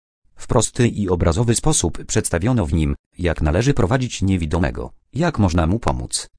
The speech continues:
na przykład przy przejściu przez ulicę lub gdy nadjeżdża tramwaj. Pokazano również, w jaki sposób osoby z dysfunkcją wzroku radzą sobie same w przestrzeni ulicznej, kierując się słuchem, węchem,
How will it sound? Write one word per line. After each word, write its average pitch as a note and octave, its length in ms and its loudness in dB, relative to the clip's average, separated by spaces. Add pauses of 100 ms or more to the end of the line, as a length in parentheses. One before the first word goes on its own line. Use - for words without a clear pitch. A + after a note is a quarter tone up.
(100)
na F#2 100 0
przykład - 400 -2
przy - 220 -2
przejściu G#2+ 480 -2
przez F2+ 240 -2
ulicę F2 340 0
lub D#2+ 160 -2
gdy E2 160 4
nadjeżdża D#2+ 460 0
tramwaj. D#2+ 500 -4 (520)
Pokazano G2 460 2
również, B1 500 -6 (220)
w F2+ 60 -6
jaki A2+ 240 0
sposób - 440 2
osoby G#2+ 340 0
z F2 100 -2
dysfunkcją G2+ 640 0
wzroku G#2 420 0
radzą D#2+ 260 2
sobie D#2 320 -2
same D#2 320 0
w - 60 -12
przestrzeni G#2 560 0
ulicznej, G#2 540 -2 (200)
kierując B2 460 2
się F2 160 -2
słuchem, - 480 -6 (200)
węchem, E2+ 440 -2